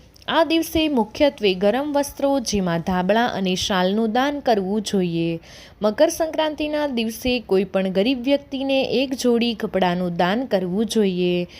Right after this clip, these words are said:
એ પણ ધ્યાનમાં રાખો કે શાસ્ત્રો અનુસાર ક્યારેય પણ જૂના અને ફાટેલા કપડાનું દાન ન કરો. હંમેશા નવા વસ્ત્રોનું દાન કરવું તમારા માટે ખૂબ જ શુભ હોય છે.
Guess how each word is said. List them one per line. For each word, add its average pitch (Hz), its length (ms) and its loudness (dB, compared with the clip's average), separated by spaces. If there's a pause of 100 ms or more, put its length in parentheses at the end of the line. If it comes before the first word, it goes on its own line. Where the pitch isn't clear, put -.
(240)
એ 311 160 0
પણ 302 260 2
ધ્યાનમાં 208 540 2
રાખો 208 380 0
કે 208 180 -6
શાસ્ત્રો 190 500 0
અનુસાર 285 720 0
ક્યારેય 226 340 2
પણ 165 280 -2 (440)
જૂના 247 280 2
અને 285 320 -2
ફાટેલા 269 640 0
કપડાનું 185 580 -2
દાન 180 240 0
ન 220 280 0
કરો. 175 460 0 (360)
હંમેશા 302 480 2
નવા 233 340 2
વસ્ત્રોનું 185 640 -2
દાન 190 280 0
કરવું 240 540 0
તમારા 302 420 4
માટે 285 400 -2
ખૂબ 285 380 0
જ 294 200 4
શુભ 240 400 -2
હોય 185 320 -2
છે. 185 480 -4